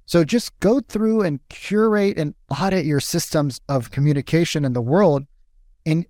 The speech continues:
I guarantee you, you get rid of the news, you get rid of, like, eighty percent of your social media. One, you won't miss anything.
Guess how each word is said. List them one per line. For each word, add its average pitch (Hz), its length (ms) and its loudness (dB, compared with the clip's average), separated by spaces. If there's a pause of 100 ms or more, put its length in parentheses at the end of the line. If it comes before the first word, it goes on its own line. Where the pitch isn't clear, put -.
(100)
I 156 80 2
guarantee 208 420 0
you, 180 60 0
you 143 120 2
get 180 140 -2
rid 196 140 -2
of 180 80 -2
the 175 80 0
news, 160 400 0
you 135 40 0
get 170 140 -2
rid 202 140 0
of, 175 80 -2
like, 160 240 0
eighty 170 180 2
percent 160 320 -2
of 156 60 0
your 147 100 0
social 151 320 -4
media. 143 240 -2
One, 170 160 0
you 185 100 2
won't 165 200 -4
miss 143 200 -2
anything. 180 440 -2